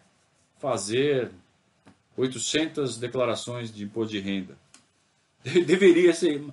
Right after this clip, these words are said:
mas tem gente que gosta. A Conduta Contábil gosta e sabe e faz. Faz rápido, faz direito. E é tudo isso que a gente precisa pra, primeiro, ficar sossegado. Segundo, pra receber a restituição rapidinho,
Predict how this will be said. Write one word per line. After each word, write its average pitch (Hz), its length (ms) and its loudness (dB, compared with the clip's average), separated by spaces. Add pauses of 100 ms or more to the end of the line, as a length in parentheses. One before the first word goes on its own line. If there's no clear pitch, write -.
(220)
mas 190 200 0
tem 208 140 4
gente 208 200 2
que 262 80 2
gosta. 214 520 4 (220)
A 104 100 -10
Conduta 135 440 -6
Contábil 123 460 -6
gosta 123 580 0
e 139 80 -10
sabe 127 600 2
e 110 100 -6
faz. 95 280 -2
Faz 90 240 -6
rápido, 185 440 0
faz 113 260 -6
direito. 147 580 0 (1200)
E 202 120 -4
é 196 40 -4
tudo 151 220 -6
isso 113 100 -6
que 123 60 -6
a 117 40 -4
gente 131 180 -12
precisa 151 460 -10
pra, 127 380 -4 (360)
primeiro, 117 320 -2
ficar - 160 -16
sossegado. 156 560 0 (280)
Segundo, 196 400 -4
pra 104 140 -2
receber 110 460 2
a - 20 2
restituição 127 560 -2
rapidinho, 160 560 -2